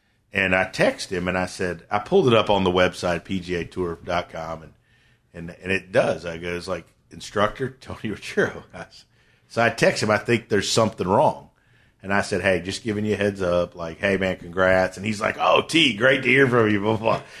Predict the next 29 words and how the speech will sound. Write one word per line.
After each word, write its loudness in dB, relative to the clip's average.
blah." -2
And 4
I'm 2
like, 2
you 4
know, 8
<laughs> 0
and 4
we 6
go 6
back 6
and -2
forth 4
for, 4
like, 2
three 4
minutes. 4
And 2
then 6
I'm 4
like, 4
"Hey, 6
man, 2
just 2
giving 2
you 4
a 4
heads 4
up, 4